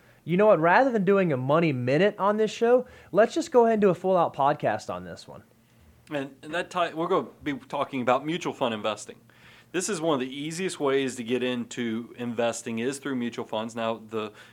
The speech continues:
Speaker 2: investment world has opened up significantly in year, in the most recent years with E T Fs and some other things, and we do make use of those. But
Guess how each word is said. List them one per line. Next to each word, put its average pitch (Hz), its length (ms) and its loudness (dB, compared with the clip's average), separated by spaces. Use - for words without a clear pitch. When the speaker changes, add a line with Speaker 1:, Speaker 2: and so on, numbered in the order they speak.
Speaker 2:
investment 147 380 0
world 131 380 2
has 113 320 -8
opened 165 320 -2
up 127 160 0
significantly 131 840 -6
in 113 100 -6
year, 120 200 -4
in 127 160 -10
the 110 260 -6
most 123 240 -6
recent 135 280 -6
years 123 320 -4
with 110 160 -10
E 127 200 -10
T 123 260 -6
Fs 117 240 -2
and 120 80 -10
some 117 160 -10
other 120 160 -2
things, 123 280 -10
and 160 100 -10
we 180 100 -10
do 170 140 -8
make 135 260 -6
use 135 220 -8
of 117 40 -14
those. 123 280 -4
But 113 160 -8